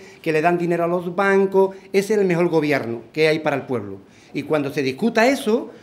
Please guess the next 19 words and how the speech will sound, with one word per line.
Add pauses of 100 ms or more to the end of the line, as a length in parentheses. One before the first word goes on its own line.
pues
seguramente
estaremos
hablando
de
cosas
serias. (420)
Mientras
que
se
esté
discutiendo
de
sillones,
"Quítate
tú
pa'
ponerme
yo",